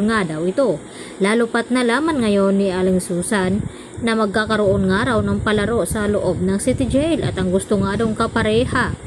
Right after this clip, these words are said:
dito ni Moira ay walang iba kundi itong si Lynette. At tumutol naman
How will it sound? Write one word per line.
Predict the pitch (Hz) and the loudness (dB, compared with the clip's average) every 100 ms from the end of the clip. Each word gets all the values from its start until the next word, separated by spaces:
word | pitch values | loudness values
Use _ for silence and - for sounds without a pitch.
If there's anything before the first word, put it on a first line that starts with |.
| - - - | -6 -4 -2
dito | 190 220 233 254 | 0 2 2 2
ni | |
Moira | 269 269 247 170 | 2 2 2 2
ay | 175 | 2
walang | 202 226 247 | 4 4 2
iba | 233 - | 0 -2
kundi | - 226 269 277 | 0 2 4 2
itong | 302 285 | 0 0
si | 339 | 0
Lynette. | 339 330 254 - - - - | 2 2 0 -4 -8 -8 -8
At | - 320 | -4 0
tumutol | 330 320 302 302 285 | 2 2 2 2 2
naman | 285 262 269 | 2 2 2